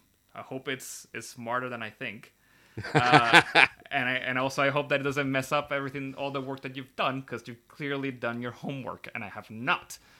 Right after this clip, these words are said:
Speaker 1: But the, so if Life Day is three months after the
Speaker 2: Four.
Speaker 1: four mo-, four months after the Battle of Yavin,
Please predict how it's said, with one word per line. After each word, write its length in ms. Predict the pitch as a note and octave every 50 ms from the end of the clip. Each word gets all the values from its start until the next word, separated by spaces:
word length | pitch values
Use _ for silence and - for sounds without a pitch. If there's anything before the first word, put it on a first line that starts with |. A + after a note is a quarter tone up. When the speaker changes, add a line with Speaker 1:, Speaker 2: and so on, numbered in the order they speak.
| - - - - _ - A2
Speaker 1:
But 200 | C#3 C3+ C3+ C3
the, 100 | - C3+ A#2+ A#2+ B2 B2 _ _ _ - - - - -
so 520 | - - D3 C3+ B2 B2 A#2+ B2 A#2+ - _ _ _ _ _ _ - - - _ _ _ _ _ -
if 420 | F3 G#3 F#3 - - - - - - _ _ _ _ - -
Life 420 | A#2+ B2 B2 B2+ B2+ A#2+ - -
Day 420 | - A2 G2 F#2+ G2 G2+ G#2+ A2 -
is 420 | - A#2 B2 A#2 A2+ A2+ - - - _ _ _ _ _
three 680 | _ - - - A2+ A#2 A#2 A#2+ A#2 A#2 A#2 A#2+ A#2+ B2
months 460 | A2 A2 A2 G#2+ G#2+ G#2+ G#2+ G2+ - - -
after 720 | - G#2 A2 G#2+ - - - G#2+ G2+ G2+ G2+ G2+ G2+ G2+ - _ _ _ _ _ _ _ _ -
the 280 | A2 G2 F#2+ G#2+ G#2
Speaker 2:
Four. 440 | G2+ G2 F#2 G2+ G2+ G#2 G#2+ G2+ - - _ _ _ _ _ _ _ _ _
Speaker 1:
four 280 | - - C3 B2 A#2+
mo-, 240 | A#2 A2+ A2+ A2 -
four 240 | - - - B2 A#2+ A#2
months 280 | A2+ A2 A2 A2 - -
after 600 | G#2 G#2 G#2+ - - - A2+ G#2+ G#2 G#2 G#2 G2+ - _ -
the 520 | - G2 G#2 G2 G2+ G2 G2 G2 G2 F#2 - _ _ _ _ _ _ _ _ _ _ _ -
Battle 360 | A2+ G#2 G#2 G2+ G#2 G2+ G#2
of 100 | G#2+ G#2
Yavin, 520 | G#2+ G#2 F#2 F2 E2+ E2+ E2+ E2+ G2 B2+